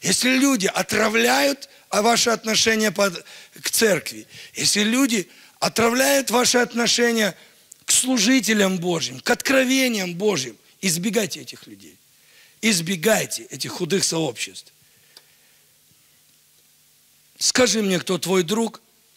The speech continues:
и я скажу, кто ты. Человек — это аморфное существо. Сегодня ты думал так,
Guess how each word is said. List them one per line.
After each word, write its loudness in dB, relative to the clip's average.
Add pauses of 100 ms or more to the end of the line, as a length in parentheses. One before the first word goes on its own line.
(240)
и -4
я 2
скажу, -4
кто -8
ты. -8 (760)
Человек — -2 (100)
это -4
аморфное 0
существо. -8 (600)
Сегодня 0
ты -8
думал -4
так, -4